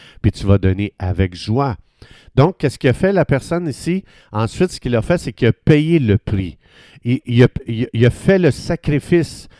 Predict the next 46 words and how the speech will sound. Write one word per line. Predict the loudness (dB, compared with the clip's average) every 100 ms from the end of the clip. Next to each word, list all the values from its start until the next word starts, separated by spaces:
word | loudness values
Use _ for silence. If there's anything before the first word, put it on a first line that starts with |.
| _
C'est | -2 -2
plus | 0 2
un | 2
problème | 4 4 4 2 0
de | 0
payer | 0 0 0
le |
prix. | -4 -4
C'est | -2 -6
plus | -4 -2 0
un |
problème | 2 0 2 -2
de | -2
faire | -2 -2
le | -2
sacrifice. | -4 -8 -6 -8 -4 -6 -6 -20 _ -20 -20 -12
Mais | 2 2
s'il | 2 -4 -4 -2
n'y | 0 0
a | 0
pas | 2 2
de | 4
révélation, | 2 2 0 0 0 0 -2 -2 -4 -4 _ _ _ _ _ _ _ -20
c'est | -2 0 0
fou | -2 -2 -2
comment | 0 -2 -2
on |
doit | 2 0 2
pousser | 0 0 -2 -2 0
les | 0 -2
gens | -2 -4
dans | -2 0
leur | 0
vie | -2 -4 -6
chrétienne | -6 -4 -4 -4 -6 _ -20 -4
à | -2
essayer | 0 0 4
de | 4
faire | 2 -4 -4 _ 2
un | 2 2
seul | -4 -16 -8 -2 0 -2 -6 -2
pas | 0
pour | 0 -2
aller | -2 -4
de | -6
l'avant. | -6 -4 -6